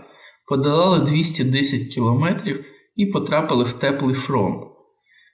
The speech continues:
Попереджало нас про нього багато що. Однак ми на те ані трохи не зважали,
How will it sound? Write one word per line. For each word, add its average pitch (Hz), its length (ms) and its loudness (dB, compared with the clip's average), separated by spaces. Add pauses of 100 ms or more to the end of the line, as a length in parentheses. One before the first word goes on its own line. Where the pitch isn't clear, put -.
(120)
Попереджало 160 800 0
нас 190 240 0
про 151 200 -4
нього 180 320 2
багато 120 540 0
що. - 320 -4 (560)
Однак 302 420 -2
ми 180 160 4
на 151 120 4
те 147 300 0
ані 135 320 0
трохи 147 400 -2
не 127 120 2
зважали, 147 760 2